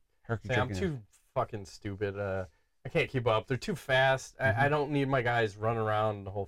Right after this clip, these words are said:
Speaker 2: fight."
Speaker 1: Nope.
Speaker 2: Like, lit-, you can be tactful, or,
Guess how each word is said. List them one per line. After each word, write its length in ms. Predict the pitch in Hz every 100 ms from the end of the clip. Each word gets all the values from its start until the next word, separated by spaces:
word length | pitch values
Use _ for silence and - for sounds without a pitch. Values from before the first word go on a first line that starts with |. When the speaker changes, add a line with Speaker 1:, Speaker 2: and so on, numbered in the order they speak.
| -
Speaker 2:
fight." 280 | 101 95 - _
Speaker 1:
Nope. 220 | 117 117 -
Speaker 2:
Like, 120 | 113 -
lit-, 200 | 120 131 123 _ _ _ _ _ _ _ _
you 100 | 143 160
can 80 |
be 140 | 180 202
tactful, 840 | - 208 226 - _ - 113 110 - _ _ _ _
or, 380 | 107 107 101 98